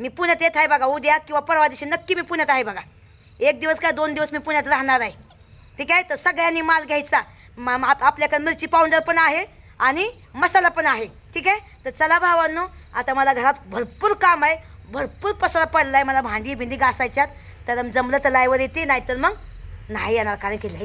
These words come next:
थकली मी, महिंदाही थकली. हा, ह्याला पण मला जेवाय द्यायचं आहे अजून, बरोबर आहे का? किती आज साडे किती वाजल्या माहिती आहे का? लई टाइम झाला आहे,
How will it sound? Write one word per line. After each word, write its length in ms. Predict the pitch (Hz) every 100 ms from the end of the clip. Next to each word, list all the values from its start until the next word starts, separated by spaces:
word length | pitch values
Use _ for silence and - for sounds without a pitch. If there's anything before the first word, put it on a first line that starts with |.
| -
थकली 340 | 190 196 196
मी, 120 | 190 190
महिंदाही 360 | 208 180 196 214
थकली. 280 | 214 202 202 - - -
हा, 60 | 196 190
ह्याला 180 | 214
पण 160 | 214 233
मला 160 | 233 220 - -
जेवाय 280 | 214 240 220
द्यायचं 300 | 233 220 226
आहे 120 | 220
अजून, 180 | 208 233 226 - - - - -
बरोबर 200 | 285 302
आहे 80 | 269
का? 140 | 240
किती 220 | 247 247
आज 220 | 240 247
साडे 180 | 262 240
किती 200 | 254 285
वाजल्या 300 | 277 254 240
माहिती 180 | 269 247
आहे 100 | 226
का? 0 |
लई 140 | 226 277 -
टाइम 200 | 262 233
झाला 240 | 220 208
आहे, 80 | 196